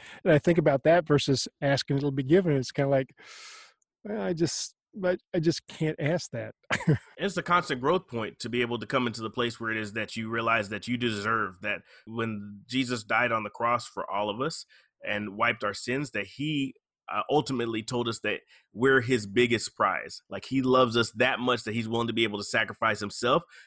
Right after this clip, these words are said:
Speaker 2: Therefore, you are deserving of the love of Christ. You are deserving of that love. And it's a process. It's not something that happens overnight,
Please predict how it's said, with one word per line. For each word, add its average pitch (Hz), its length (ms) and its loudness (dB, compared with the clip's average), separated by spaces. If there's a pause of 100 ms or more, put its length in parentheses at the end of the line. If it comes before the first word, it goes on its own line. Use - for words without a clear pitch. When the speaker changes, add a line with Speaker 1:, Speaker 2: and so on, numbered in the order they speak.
(120)
Speaker 2:
Therefore, 127 320 4
you 123 280 2
are 143 240 8
deserving 113 720 4 (320)
of 123 200 6
the 117 80 4
love 113 220 4
of 101 100 -2
Christ. 101 340 0
You - 100 -8
are 117 160 6
deserving 110 460 2
of 101 160 -2
that 92 180 -2
love. 110 320 0
And 143 100 0
it's 208 120 2
a 180 40 -2
process. 160 480 0
It's 123 100 -8
not 165 200 2
something 165 280 0
that 139 100 0
happens 147 300 0
overnight, 135 500 2